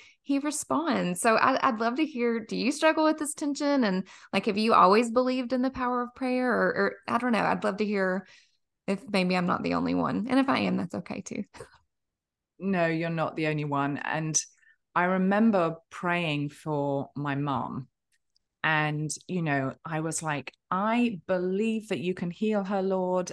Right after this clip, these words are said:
Speaker 2: I am a spirit-filled Christian who is gonna pray." And I would be praying over her for healing.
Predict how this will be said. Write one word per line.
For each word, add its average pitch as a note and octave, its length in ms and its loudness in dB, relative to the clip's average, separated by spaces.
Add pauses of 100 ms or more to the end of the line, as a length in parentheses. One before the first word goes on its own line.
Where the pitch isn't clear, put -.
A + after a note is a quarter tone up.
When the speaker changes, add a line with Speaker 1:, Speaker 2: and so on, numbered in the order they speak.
(140)
Speaker 2:
I F#3+ 440 0
am E3+ 280 -4
a D#3 320 -6 (420)
spirit-filled B3 720 2
Christian B3 460 0
who G3+ 120 2
is E3 140 -6
gonna C#3 280 -6
pray." A#3 560 2
And F3+ 180 -2
I A3 120 0
would G3+ 220 -4
be F3 220 -8
praying B3 460 4
over A3+ 180 -2
her G#3 200 -2
for F3+ 160 -6
healing. A3 720 0